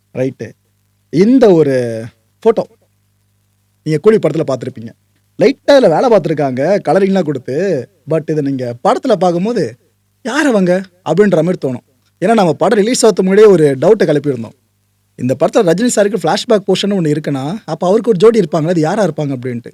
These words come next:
அதுல பல பேரும் பல அசம்ப்ஷனை தெரிவிச்சிட்டு இருந்தீங்க. அதுல நிறைய பேர் தளபதி சுப்புலட்சுமி கேரக்டர், சோபனா அவர்கள் பண்ணியிருந்த கேரக்டர், அந்த சுப்புலட்சுமி ஜோடியா இருந்தா நல்லா இருக்குமே அப்படின்னு கேட்டிருந்தீங்க. கிட்டத்தட்ட அது போல ஏ ஐல ஒர்க் பண்ணிருக்காங்களா, இல்ல அவங்களோட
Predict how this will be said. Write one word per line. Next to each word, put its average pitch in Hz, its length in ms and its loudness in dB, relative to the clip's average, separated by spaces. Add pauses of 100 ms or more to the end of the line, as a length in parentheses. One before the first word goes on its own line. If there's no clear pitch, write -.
(200)
அதுல 202 240 -2
பல 190 260 2
பேரும் 208 380 0
பல 170 180 2
அசம்ப்ஷனை 202 360 -2
தெரிவிச்சிட்டு 165 380 -2
இருந்தீங்க. 151 380 -6 (360)
அதுல 160 220 -2
நிறைய 190 380 0
பேர் 208 320 -2 (300)
தளபதி 226 340 0
சுப்புலட்சுமி 214 480 0
கேரக்டர், 160 420 -4 (400)
சோபனா 196 220 2
அவர்கள் 165 240 2
பண்ணியிருந்த 156 240 -2
கேரக்டர், 147 500 -6 (320)
அந்த 139 180 -6 (100)
சுப்புலட்சுமி 285 540 0 (680)
ஜோடியா 220 200 8
இருந்தா 208 120 2
நல்லா 180 160 2
இருக்குமே 143 280 0
அப்படின்னு 151 540 -4
கேட்டிருந்தீங்க. 127 400 -6 (480)
கிட்டத்தட்ட 240 560 -2
அது 190 180 4
போல 180 560 2
ஏ 233 260 6
ஐல 220 40 4
ஒர்க் 196 240 2
பண்ணிருக்காங்களா, 170 460 -2
இல்ல 175 200 2
அவங்களோட 156 180 -2